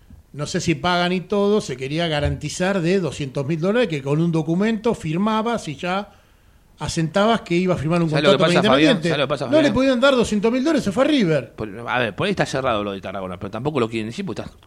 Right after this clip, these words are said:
Speaker 2: compitiendo todavía. Gimnasia está ahí abajo también, está compitiendo.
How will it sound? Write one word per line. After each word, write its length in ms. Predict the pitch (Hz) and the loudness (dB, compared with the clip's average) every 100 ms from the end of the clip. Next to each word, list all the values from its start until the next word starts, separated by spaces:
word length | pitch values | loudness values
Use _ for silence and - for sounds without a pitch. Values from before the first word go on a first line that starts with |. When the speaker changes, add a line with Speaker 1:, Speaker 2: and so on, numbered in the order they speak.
| _ | _
Speaker 2:
compitiendo 640 | 107 101 95 131 143 110 | -6 -4 -6 -2 -2 -2
todavía. 580 | 92 101 98 87 85 71 - _ | -8 -10 -10 -10 -10 -14 -20 _
Gimnasia 420 | _ 95 127 190 139 | _ -2 2 2 2
está 100 | 110 | 0
ahí 100 | 104 | 6
abajo 380 | 151 185 135 | 8 8 4
también, 540 | 110 113 160 196 202 156 - _ | -6 -4 0 0 -2 -4 -14 _
está 220 | 92 139 | 0 2
compitiendo. 1000 | 123 110 104 117 170 202 190 180 170 165 | 2 0 -2 -6 0 2 2 2 2 0